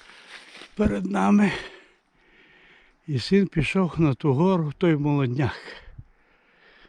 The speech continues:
Так, ну а ми будемо дивитися, що тут робиться.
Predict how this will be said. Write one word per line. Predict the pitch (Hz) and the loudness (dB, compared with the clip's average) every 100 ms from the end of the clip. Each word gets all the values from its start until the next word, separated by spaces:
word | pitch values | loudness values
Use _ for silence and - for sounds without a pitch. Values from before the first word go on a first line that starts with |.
| _ _ _ - - - - - _ _ _ _ _ _ _ _ _ - - - - - - - - _ _ _ _ _ _ _ _ _ _ - - | _ _ _ -20 -20 -20 -20 -20 _ _ _ _ _ _ _ _ _ -20 -20 -20 -20 -20 -20 -20 -20 _ _ _ _ _ _ _ _ _ _ -20 -6
Так, | 170 135 98 160 | -2 -2 -4 -6
ну | 165 | -4
а | 175 180 160 | -4 -2 0
ми | 147 170 - - - _ _ _ _ _ _ _ _ _ _ _ _ _ _ _ _ _ _ - | 0 0 -6 -18 -20 _ _ _ _ _ _ _ _ _ _ _ _ _ _ _ _ _ _ -12
будемо | 147 156 190 196 | -6 -4 -2 -2
дивитися, | 175 175 180 - - | 0 -2 -2 -8 -8
що | 143 - | -6 -6
тут | 156 - - | -8 -12 -6
робиться. | 147 104 - - - | -2 -2 -6 -14 -12